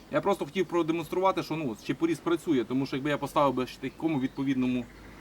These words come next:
я розумів, що він, можливо, не потягне, бо бачив, що була отака, знаєте, п'ятдесят на п'ятдесят, було таке відчуття, що, ну, не то.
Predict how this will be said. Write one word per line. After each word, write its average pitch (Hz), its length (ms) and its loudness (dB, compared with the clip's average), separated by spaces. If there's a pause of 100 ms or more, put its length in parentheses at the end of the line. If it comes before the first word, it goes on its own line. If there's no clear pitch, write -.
(240)
я 147 140 4
розумів, 151 460 0
що - 180 -4 (420)
він, 135 160 2
можливо, 131 400 2
не 131 100 4
потягне, 113 500 -2
бо 110 280 -2
бачив, 127 460 2
що 110 220 -4 (440)
була 190 380 8
отака, 131 500 2 (200)
знаєте, 160 280 0
п'ятдесят 151 540 -2
на 135 120 2
п'ятдесят, 131 760 2
було 135 200 2
таке 123 320 -4
відчуття, 160 440 -2
що, 113 220 -4 (500)
ну, 110 440 0 (580)
не 196 100 4
то. 147 340 2